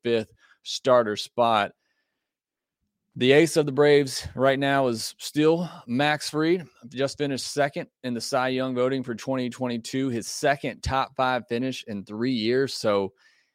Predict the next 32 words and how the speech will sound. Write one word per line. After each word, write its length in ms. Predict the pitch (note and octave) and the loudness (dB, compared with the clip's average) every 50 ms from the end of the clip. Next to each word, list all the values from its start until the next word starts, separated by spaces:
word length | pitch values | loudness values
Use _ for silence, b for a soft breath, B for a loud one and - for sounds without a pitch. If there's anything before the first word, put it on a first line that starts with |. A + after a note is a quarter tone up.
| b _ _ | b _ _
if 200 | G#2 G#2+ G#2 A2 | -4 -4 -4 -2
you 200 | A#2 A#2 A#2 A2+ | -2 -2 0 -2
don't 440 | A2 G#2+ G#2 B2 C#3 F#3 A3 A3+ - - | -2 0 2 4 4 4 4 2 -2 -6
know 420 | C#3 C#3+ D3 C#3+ C#3+ D3 D#3 E3 D#3+ | -6 -6 -2 0 0 2 2 0 2
by 280 | C#3 D3 C#3+ C#3 C3+ | 2 2 2 2 0
now, 500 | B2+ B2+ C#3 D3 C#3+ C3 A#2 A2+ A2 A2+ | 0 -2 0 0 0 0 2 2 0 0
and 140 | A2 A2+ A#2 | 0 0 0
I 40 | A#2 | -2
still 300 | A2 - - C#3+ D#3+ E3+ | -2 -2 -2 -2 -2 0
feel 140 | - F3+ F3 | 2 2 2
like 160 | E3+ D#3 D3 | 2 2 2
there's 200 | D#3+ D3 - - | 0 -2 -2 -2
some 220 | - D3+ D3+ D3 | -2 -2 -2 0
people 320 | C3 C#3+ D3 C3+ C#3+ C#3+ C3+ | 0 0 0 0 0 0 0
in 60 | B2+ | 0
the 60 | A2+ | 0
national 500 | A#2 A#2+ B2 B2 B2 A2+ A2+ A#2 G#2 G2+ | 0 0 0 -2 -2 -4 -6 -6 -6 -4
media, 500 | G#2 A#2+ D3 D#3+ D#3+ E3 D#3+ D#3 D3 C#3+ | -4 -2 -2 -2 -2 0 0 2 0 0
national 500 | C3 A#2 G#2 G#2 A2 - - G#2 F#2+ F#2+ | 0 -2 -4 -4 -6 -6 -8 -8 -8 -8
audience 540 | D#2+ A2 B2 C3+ C#3 C#3+ C#3+ C#3 A#2 A2+ - | -4 -2 0 0 0 0 -2 -4 -6 -6 -6
that 240 | A#2+ G#2+ G2+ G2+ G2 | -6 -6 -6 -4 -2
don't 300 | A#2 A#2+ C#3 C#3 G2+ G#2 | 0 0 0 -2 -2 -4
know, 400 | G#2 A#2+ C#3 C3+ A#2+ G#2+ G#2 G2+ | -2 0 0 2 2 2 0 0
but 180 | G#2+ G#2+ G2 | -2 -2 -2
Max 320 | G#2+ G#2+ A2+ C3+ D3+ - - | -2 -4 -4 -4 -4 -6 -6
Fried 240 | - D3+ D3+ C#3+ C3+ | -4 -4 -2 0 -2
is 160 | B2 G#2 G2+ | -2 -4 -6
one 300 | F#2+ F2+ A2 G#2+ D3 D#3 | -8 -4 -2 0 0 0
of 60 | D3+ | 0
the 60 | D#3 | 0
best 280 | D3 D3+ D3+ D3+ - - | 2 2 2 2 2 0
pitchers 520 | E3+ D#3+ - - B2 A2+ A2 G#2 - - | -2 -2 -2 -2 -2 -2 -2 -4 -6 -10